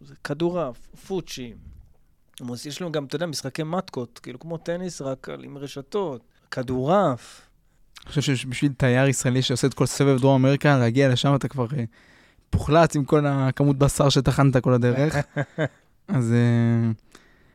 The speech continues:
Speaker 2: אתה צ-, אין לך כבר במה להשוויץ, בוא נגיד זה ככה, גם אם היה לך לפני כן.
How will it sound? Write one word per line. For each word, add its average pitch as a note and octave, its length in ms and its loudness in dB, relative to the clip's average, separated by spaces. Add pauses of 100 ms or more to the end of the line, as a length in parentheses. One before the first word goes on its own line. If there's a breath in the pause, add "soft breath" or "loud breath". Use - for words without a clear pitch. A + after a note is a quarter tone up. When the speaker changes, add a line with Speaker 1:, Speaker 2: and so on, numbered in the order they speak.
(140 soft breath)
Speaker 2:
אתה B2+ 120 -2
צ-, B2+ 120 -4
אין C#3 200 6
לך E3+ 180 2
כבר D3 200 2
במה D3+ 240 4
להשוויץ, C#3 440 2
בוא B2+ 100 0
נגיד B2+ 240 2
זה B2 100 2
ככה, B2 280 -2
גם C3+ 180 4
אם C#3+ 80 4
היה C#3 80 6
לך C#3 120 2
לפני B2+ 340 2
כן. A#2 160 0